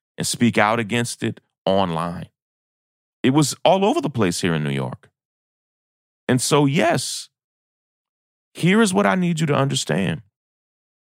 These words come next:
And please, if you have not read the book, How to Be Anti-Racist, maybe you wouldn't understand this, but it's actually racist to think that any group of people are all good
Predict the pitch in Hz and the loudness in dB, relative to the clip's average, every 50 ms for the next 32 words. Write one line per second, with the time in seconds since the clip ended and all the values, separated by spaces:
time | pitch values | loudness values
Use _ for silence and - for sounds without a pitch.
0 | _ _ _ _ _ _ - _ _ _ _ _ _ _ _ _ _ _ 127 127 | _ _ _ _ _ _ -20 _ _ _ _ _ _ _ _ _ _ _ 0 0
1 | 135 135 131 131 127 123 120 - - _ _ _ _ _ _ _ _ _ - - | 2 0 0 -2 -2 -4 -6 -10 -12 _ _ _ _ _ _ _ _ _ -2 0
2 | 151 170 196 175 123 101 85 80 - - - - - 107 104 - 110 113 113 127 | 2 2 2 2 2 0 0 -2 -6 -8 -10 -4 -4 -4 -4 0 -2 0 2 2
3 | 139 143 139 139 139 131 135 135 127 - - 98 110 113 117 110 104 104 95 78 | 0 0 -2 -2 -2 -2 -2 -4 -6 -8 -4 0 0 2 2 0 -2 -4 -6 -2
4 | 87 90 85 - - - 113 113 110 110 101 90 107 104 98 95 95 90 - - | 0 0 0 -2 -2 -2 0 0 0 0 -2 -2 -2 -2 0 0 -2 -4 -4 -4
5 | 80 80 107 139 143 131 - - 71 - - - - - _ _ _ _ _ _ | -2 0 0 0 0 -2 -4 -6 -8 -8 -8 -12 -14 -20 _ _ _ _ _ _
6 | _ _ _ _ _ _ _ _ _ _ _ _ _ _ - 107 127 143 143 151 | _ _ _ _ _ _ _ _ _ _ _ _ _ _ 0 2 2 2 2 2
7 | 143 135 131 135 101 113 113 110 101 95 - - - 151 170 160 139 110 101 - | 2 4 4 4 4 2 0 0 -2 -4 -4 -4 -2 -2 0 0 2 0 0 -2
8 | - - 110 127 135 - - - - 156 - - - - 285 - - 131 107 95 | -2 -2 0 0 0 -2 -2 -2 -2 -2 -2 -2 -4 -6 -4 -2 -2 0 0 2
9 | 98 101 110 110 - - 76 135 - - - - _ _ _ _ _ _ _ _ | 2 2 0 0 -2 -6 -6 -6 -8 -10 -12 -16 _ _ _ _ _ _ _ _
10 | _ _ _ _ _ _ - 98 - - 117 110 - - 110 92 - - 120 135 | _ _ _ _ _ _ -8 -6 0 0 0 0 2 0 -2 -2 0 0 2 2
11 | 147 139 120 104 113 117 107 107 101 87 - - 101 95 87 - 85 - - - | 2 2 2 2 2 2 2 0 -2 -4 -2 -2 -2 -2 0 -2 -4 -4 0 0
12 | 87 85 - - 82 95 95 95 92 85 90 90 87 85 82 80 - | -2 0 2 2 2 2 2 0 -2 -2 -2 0 0 0 0 -2 -6